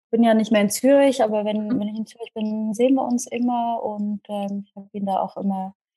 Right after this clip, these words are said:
Speaker 1: mitgenommen. Ich glaub, es war auch ganz gut zu der Zeit, wo ich, ähm, Tom, meinen neuen Partner, kennengelernt hab, hat er auch grad jemanden kennengelernt. Also wir waren beide grad so in dieser
Speaker 2: Mhm.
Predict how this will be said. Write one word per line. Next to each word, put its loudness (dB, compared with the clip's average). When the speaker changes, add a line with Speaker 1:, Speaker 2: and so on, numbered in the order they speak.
Speaker 1:
mitgenommen. 2
Ich -6
glaub, -4
es -10
war 6
auch -2
ganz -4
gut -6
zu -4
der 4
Zeit, 2
wo -6
ich, -6
ähm, -2
Tom, 4
meinen 0
neuen -2
Partner, -4
kennengelernt -4
hab, -6
hat 0
er 6
auch 0
grad 0
jemanden 2
kennengelernt. 0
Also -8
wir -6
waren -2
beide 4
grad -6
so -10
in 0
dieser -4
Speaker 2:
Mhm. 2